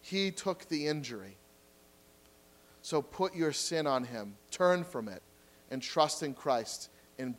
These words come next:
be reconciled to God. Amen? For God so loved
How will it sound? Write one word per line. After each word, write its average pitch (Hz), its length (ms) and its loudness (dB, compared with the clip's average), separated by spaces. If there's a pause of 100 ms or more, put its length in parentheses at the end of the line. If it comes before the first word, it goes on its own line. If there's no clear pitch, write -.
be 143 200 0
reconciled 117 880 -4
to 104 100 -14
God. 92 320 -14 (880)
Amen? 117 300 2 (1400)
For 143 100 2
God 139 240 10
so 139 140 2
loved 131 400 8